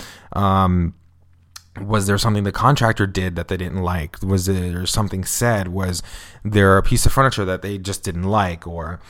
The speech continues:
um, whatever the case is, now is a perfect time to actually get that feedback from your client, because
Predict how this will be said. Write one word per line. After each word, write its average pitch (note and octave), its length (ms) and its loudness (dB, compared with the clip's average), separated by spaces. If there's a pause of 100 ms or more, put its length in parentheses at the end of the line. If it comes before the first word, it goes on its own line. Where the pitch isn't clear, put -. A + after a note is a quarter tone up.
(360)
um, E2+ 800 -12 (240)
whatever D#3 340 8
the A#2+ 120 6
case A2 240 4
is, G2 160 2
now G#2 180 4
is G2+ 80 4
a G2 60 2
perfect G#2 480 4
time F#2+ 380 -2
to F2+ 580 -2 (100)
actually F#2+ 280 -2
get F2 160 -6
that D2+ 160 -6
feedback - 460 -8
from D#2 140 -4
your D2+ 80 -6
client, F#2 540 -2 (100)
because F#2+ 460 2